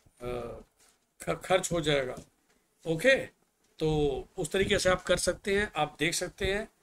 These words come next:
और आपका काम हो जाएगा, घबराने की बात नहीं है। और मैं बार-बार कहता हूँ, नेपाल उनके लिए है भाई जिनके पास एक दस, एक पन्द्रह नहीं है, तो जिनका budget tight है कि हमें साठ लाख के अंदर अंदर ही काम करना है,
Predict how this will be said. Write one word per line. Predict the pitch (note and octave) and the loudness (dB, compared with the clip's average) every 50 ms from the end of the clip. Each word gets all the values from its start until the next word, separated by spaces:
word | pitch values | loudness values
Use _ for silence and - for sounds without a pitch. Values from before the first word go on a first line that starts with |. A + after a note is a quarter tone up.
| _ _ _ _ _ _ _ - | _ _ _ _ _ _ _ -4
और | D3 C#3 C#3 C3+ C3+ B2+ B2+ B2 B2 - - - | -2 0 0 0 0 -2 -4 -8 -8 -8 -2 0
आपका | D3+ D3+ - D#3+ | 0 0 0 0
काम | D#3 - D#3+ D3 | -2 -2 -2 -2
हो | C#3+ C3 D3 D#3 | 0 0 0 0
जाएगा, | D3+ F3 E3+ F3 F3 F#3 | 2 2 2 4 2 2
घबराने | F3+ D#3+ D3+ C3+ C#3+ D3 D3 D#3 D#3+ | 0 0 0 0 2 2 2 0 0
की | D#3 D3+ | -2 -2
बात | C#3 C#3 C#3+ - D3+ | 0 -2 -2 -2 0
नहीं | D#3 D#3+ E3 | 0 0 2
है। | F3 G3 G#3+ - _ _ _ - - _ _ - | 0 -2 -4 -6 _ _ _ -20 -20 _ _ -4
और | C#3+ C#3+ C#3 | -2 -2 -2
मैं | D3 D#3 D3 | -2 -2 2
बार-बार | C3+ C#3+ D#3+ F3+ G#3+ G#3+ | 2 4 4 4 4 2
कहता | - F3 D#3 D#3 D3+ G3 | 2 0 0 0 0 -2
हूँ, | G#3 A#3+ C4+ - _ - _ _ - C#3+ C#3 | -4 -4 -6 -8 _ -20 _ _ -8 -4 0
नेपाल | D3+ D#3 D#3 E3+ F3 F#3 F3+ | 0 2 4 6 6 6 6
उनके | F3 F3+ F3+ - G#3 | 2 -2 -2 -2 -2
लिए | F#3+ G3 G3 G3+ | -2 0 0 0
है | G3 | 0
भाई | D#3+ D3+ G#3 G#3 | 0 -2 -2 -2
जिनके | F#3+ G3 G3 F#3+ F#3+ | -2 -2 0 0 0
पास | G3 G3 G3 - - | 0 0 -2 -2 0
एक | F#3 F3+ F#3 E3+ D3+ | 0 2 2 2 2
दस, | E3+ F3+ F3 - | 2 2 2 2
एक | F#3 F#3 | -2 -2
पन्द्रह | - F3+ D#3+ E3 F3 E3+ | -2 -2 0 0 0 2
नहीं | E3 D#3 C3+ C3+ | 2 0 0 -2
है, | C3+ C3 | -4 -4
तो | D3+ | -2
जिनका | D3+ D3+ D#3 D#3+ E3+ | 0 0 2 2 0
budget | D#3 D3+ D3+ D3+ F3 E3 - | 0 0 0 0 0 0 2
tight | - E3 F3 F3+ F3+ F3+ | 2 4 4 4 2 -2
है | D#3+ D#3+ D3 - _ _ - _ _ _ - | -4 -4 -4 -6 _ _ -20 _ _ _ -4
कि | - D#3+ | -2 0
हमें | D3+ E3 | 0 0
साठ | D3 - D#3+ D#3+ D#3+ D#3+ | 0 0 0 0 0 0
लाख | D#3+ E3 E3 | 0 -2 0
के | D#3+ F3 | 0 0
अंदर | D#3+ D#3 D#3+ | 0 0 0
अंदर | D#3+ D#3+ D#3+ E3 D#3+ | 0 2 2 2 2
ही | E3 | 0
काम | D#3 D#3 C#3+ C#3 | 0 -2 -4 -4
करना | C#3+ - C3 B2+ D3+ | -4 -6 -8 -8 -8
है, | F3+ | -10